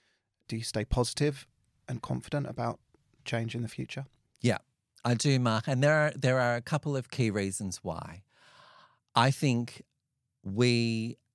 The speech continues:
Speaker 2: in Australia are the envy of the world. And my work around Australia and internationally tells me that. And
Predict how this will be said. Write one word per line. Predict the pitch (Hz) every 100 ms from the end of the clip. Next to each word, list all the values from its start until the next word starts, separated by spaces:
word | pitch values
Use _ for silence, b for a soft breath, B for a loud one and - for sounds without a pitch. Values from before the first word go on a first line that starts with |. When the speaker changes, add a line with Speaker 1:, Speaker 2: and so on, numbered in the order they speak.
| _ _ _ _
Speaker 2:
in | 113
Australia | 110 - - 95 82 82 - 87 95 208 _ _ _ _ _ _ -
are | 107 104
the | 101 -
envy | 98 95 95
of | 90 82
the | 92
world. | 78 - - -
And | - 107
my | 120 117
work | 98 107 110 - - -
around | 98 98 92
Australia | 90 - 92 90 87 -
and | 92 87 92 - _
internationally | 101 92 101 85 - - 82
tells | - 76 73 -
me | 90
that. | - - _ b b b b b b _
And | 110 110 110 107